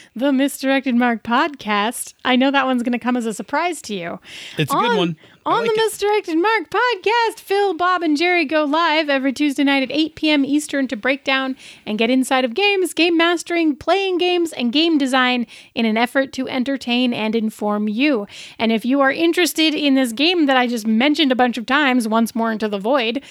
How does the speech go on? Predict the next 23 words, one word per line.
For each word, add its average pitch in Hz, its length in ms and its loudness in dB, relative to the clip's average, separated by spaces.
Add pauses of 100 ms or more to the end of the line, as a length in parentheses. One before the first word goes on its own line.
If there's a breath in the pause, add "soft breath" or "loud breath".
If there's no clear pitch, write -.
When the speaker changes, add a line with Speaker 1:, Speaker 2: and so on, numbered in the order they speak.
(240 loud breath)
Speaker 1:
um, 233 260 2
you 240 140 4
should 226 280 0
check 262 340 0
out, 247 360 0 (120)
uh, 214 340 2
last 277 720 0 (100)
Tuesday's 311 840 2
episode. 277 560 -2
I 240 100 0
think 254 240 -2
I'm, 233 300 0
I'm 226 120 -2
calculating 254 560 0
both 240 200 0
in 240 60 0
the 220 80 0
future 247 260 -4
and 233 80 -2
the 220 60 -4
past 220 340 -4
now. 202 180 -6 (460 loud breath)
Um, 240 240 2